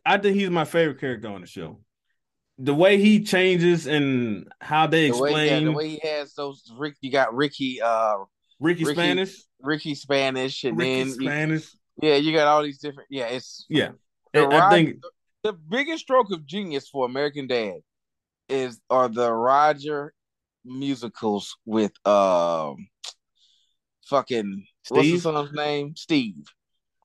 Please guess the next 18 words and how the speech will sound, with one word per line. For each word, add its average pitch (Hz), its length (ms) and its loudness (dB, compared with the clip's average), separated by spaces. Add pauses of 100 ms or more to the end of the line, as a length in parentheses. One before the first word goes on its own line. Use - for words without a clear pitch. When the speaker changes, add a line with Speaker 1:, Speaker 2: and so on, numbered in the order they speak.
(120)
Speaker 1:
Hey, 85 220 -8
Speaker 2:
The 127 60 -6
Speaker 1:
Steve's 131 120 0
Speaker 2:
Roger 160 380 4
and - 20 -4
Speaker 1:
hilarious. 92 440 -6
Speaker 2:
Steve. - 80 -20 (1700)
Roger 190 440 2
and 190 80 -8
Steve 170 400 -18
musicals 127 420 -6
are 117 120 0
the 107 60 -4
biggest, 131 480 -4
like, 117 180 -4
stroke 131 360 -4
of 104 160 -10
genius. 117 540 -6